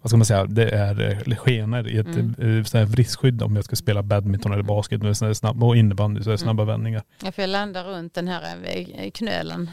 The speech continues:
Speaker 2: eller vad det nu heter, det är där jag landar. Hälen får jag liksom ingen träff på, utan
Speaker 1: Nej.
Speaker 2: det, men det är just där den knölen. Där har du ett energicentra.
Speaker 1: Okej.
Speaker 2: Eh, som handlar om din inre balans. Eh,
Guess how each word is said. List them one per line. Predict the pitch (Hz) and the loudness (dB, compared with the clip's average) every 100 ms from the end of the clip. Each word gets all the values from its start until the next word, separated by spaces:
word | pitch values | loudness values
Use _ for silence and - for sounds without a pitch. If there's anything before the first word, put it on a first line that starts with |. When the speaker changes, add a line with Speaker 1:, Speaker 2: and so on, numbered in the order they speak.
| - | -12
Speaker 2:
eller | 180 | -10
vad | 170 | -8
det | 175 | -6
nu | |
heter, | 170 165 170 | -8 -8 -6
det | 180 | -4
är | |
där | 170 170 | -4 -4
jag | 175 | -6
landar. | 170 180 180 185 | -8 -8 -10 -10
Hälen | 202 214 170 175 175 180 175 | -4 -4 -4 -6 -12 -12 -6
får | 185 | -4
jag | 175 | -4
liksom | 175 170 | -6 -8
ingen | 170 - | -8 -10
träff | - - | -12 -14
på, | - | -4
utan | 113 | 0
Speaker 1:
Nej. | 110 | 2
Speaker 2:
det, | 104 90 | 0 -4
men | 98 208 | -4 -2
det | |
är | 190 180 | 0 -2
just | 190 170 - | -4 -8 -6
där | 180 | -8
den | 185 | -8
knölen. | - - - 190 _ _ | -10 -12 -12 -16 _ _
Där | 147 | -4
har | 202 294 175 | 0 0 -2
du | |
ett | 175 | -8
energicentra. | 156 170 - 247 - - - - - - - | -8 -6 -6 -4 -6 -8 -14 -16 -20 -20 -14
Speaker 1:
Okej. | 117 131 107 - | -4 0 0 -2
Speaker 2:
Eh, | - 160 151 151 151 156 170 | -6 -4 -4 -4 -6 -8 -8
som | - 175 | -4 -4
handlar | 185 185 | -2 -4
om | 160 | -4
din | 170 | -4
inre | 208 165 160 | -4 -6 -6
balans. | 160 180 - 170 - - - | -6 -6 -8 -8 -10 -10 -16
Eh, | - 160 156 160 - - - | -14 -12 -10 -10 -12 -14 -14